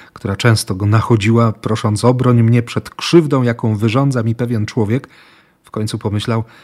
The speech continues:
„Choć nie zależy mi na tym, co Bóg lub ludzie sobie o mnie myślą, to jednak zajmę się jej sprawą i obronię ją przed krzywdzicielem, gdyż mam już dość jej namolności,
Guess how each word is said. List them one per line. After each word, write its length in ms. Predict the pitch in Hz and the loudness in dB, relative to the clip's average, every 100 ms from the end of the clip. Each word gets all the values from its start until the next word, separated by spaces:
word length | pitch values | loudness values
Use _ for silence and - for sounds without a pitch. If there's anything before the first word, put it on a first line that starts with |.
| - | -10
„Choć 240 | - - - | -8 -8 -2
nie 240 | 131 135 143 | 2 4 4
zależy 480 | 131 135 135 113 | 4 2 2 0
mi 120 | 113 113 | 0 2
na 160 | 113 | 0
tym, 200 | 113 104 | -2 -6
co 160 | - 104 | -4 -6
Bóg 320 | 101 147 - | -2 -4 0
lub 280 | 120 117 127 | 0 0 0
ludzie 500 | 139 185 110 104 95 | 4 4 4 0 -2
sobie 420 | - 113 104 98 - | -8 -6 -4 -6 -4
o 100 | 127 | -2
mnie 180 | 107 104 | 0 0
myślą, 460 | 123 113 135 165 185 - _ _ | 0 0 -4 -4 -6 -14 _ _
to 100 | - | -8
jednak 380 | 131 113 120 107 | -6 -4 -2 -2
zajmę 400 | 104 127 139 139 | 0 2 2 0
się 120 | - | -2
jej 220 | 120 113 | -4 -2
sprawą 520 | 107 - 117 123 139 135 | -4 -6 -6 -4 -4 -2
i 160 | 131 | -2
obronię 600 | - 139 127 139 127 107 | 0 0 2 2 2 0
ją 240 | 101 98 95 | -2 -4 -8
przed 240 | - 98 | -10 -14
krzywdzicielem, 760 | - 110 95 95 - 95 80 76 _ _ _ _ | -10 -8 -8 -10 -8 -8 -10 -14 _ _ _ _
gdyż 320 | 107 110 - | -8 -6 -4
mam 280 | 107 120 120 | 0 0 0
już 220 | 104 92 | -2 -6
dość 540 | 85 92 147 147 - - | -10 -2 -2 -2 -8 -6
jej 220 | 107 107 | -4 -4
namolności, 800 | 98 104 101 95 95 87 - - | -4 -4 -4 -6 -8 -10 -12 -14